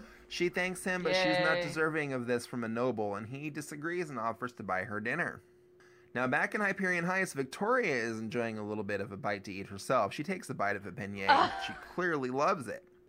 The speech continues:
Speaker 1: So she calls a man named Ralph and then tells him to wreck it.
Speaker 2: That cracked me up. I was like, "All right, good on you, show."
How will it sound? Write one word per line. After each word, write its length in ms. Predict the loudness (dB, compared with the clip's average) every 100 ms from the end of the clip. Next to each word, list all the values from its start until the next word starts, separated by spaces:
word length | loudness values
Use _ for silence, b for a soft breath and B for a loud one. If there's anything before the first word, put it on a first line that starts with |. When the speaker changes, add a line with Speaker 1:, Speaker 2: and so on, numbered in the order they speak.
| -20 -12
Speaker 1:
So 200 | -4 -2
she 340 | 0 -2 -2
calls 360 | 0 2 4 2
a 60 |
man 340 | 2 2 2 2
named 280 | 0 -2 0
Ralph 600 | 2 2 2 -2 -6 -18 -20 -20 -20 -20 -20 -20 -4 0
and 160 | 4
then 160 | 4 2
tells 280 | 2 2 2
him 140 | -2
to 140 | 0 0
wreck 380 | 2 2 2
it. 260 | -2 -6 -12 -20 -6
Speaker 2:
That 340 | 4 4 4 4
cracked 300 | 4 4 0
me 180 | 0
up. 300 | 4 4 2 0
I 100 | 0
was 120 | 2
like, 140 | 2
"All 160 | 6 8
right, 380 | 6 4 -2 -14 -20 -20 -8
good 180 | -2 4
on 180 | 4 2
you, 220 | -2 -6
show." 480 | -2 2 2 2 -2